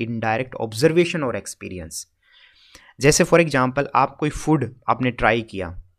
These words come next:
आप दो तीन shop पे अलग-अलग गए और आपने एक जगह, मतलब सबका ही आपने food try किया, लेकिन एक जगह आपको लगा कि नहीं best है भाई, हमें बहुत अच्छा लगा। So it's your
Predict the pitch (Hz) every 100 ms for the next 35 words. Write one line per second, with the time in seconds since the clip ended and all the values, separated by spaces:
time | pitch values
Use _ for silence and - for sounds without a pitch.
0 | _ _ - - 120 113 139 139 147 147
1 | - - - 120 135 127 131 135 123 117
2 | 120 113 110 160 123 117 123 139 143 -
3 | 156 170 117 110 120 - _ _ - -
4 | _ - 131 151 - 185 196 175 147 139
5 | 131 - 120 - 95 98 - 90 98 104
6 | 143 170 139 117 113 113 117 104 107 135
7 | 104 - 101 101 - 85 85 85 - -
8 | - 120 123 110 113 104 - 92 85 80
9 | - _ - - - 208 226 - 240 220